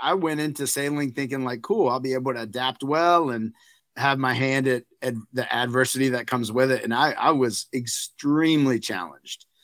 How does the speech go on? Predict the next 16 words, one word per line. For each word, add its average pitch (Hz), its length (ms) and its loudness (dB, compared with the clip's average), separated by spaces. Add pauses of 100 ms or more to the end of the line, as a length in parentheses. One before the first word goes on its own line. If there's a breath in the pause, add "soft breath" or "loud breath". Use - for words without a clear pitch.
(200 soft breath)
And 117 240 -2
so, 113 220 4
yeah, 110 340 2
sailing 117 520 2
is, 104 280 -4 (160)
is 107 100 -8
becoming 110 480 -4
a 104 80 -4
new, 110 300 -2
and 143 180 4
it's, 131 280 4
I 135 40 -4
mean, 131 200 2
it's 127 200 -2
just 131 400 2
like, 123 400 0